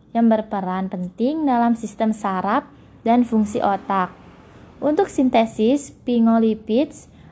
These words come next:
lemak penting yang membentuk selubung milen di sekitar saraf.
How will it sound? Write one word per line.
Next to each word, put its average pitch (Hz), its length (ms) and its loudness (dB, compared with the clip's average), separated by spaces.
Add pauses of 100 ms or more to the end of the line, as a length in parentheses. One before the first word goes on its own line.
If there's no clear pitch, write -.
(120)
lemak 220 480 0 (160)
penting 226 400 0
yang 269 160 4
membentuk 220 560 2
selubung 226 720 0 (400)
milen 220 720 2
di 233 80 0
sekitar 226 480 -4
saraf. 185 480 -4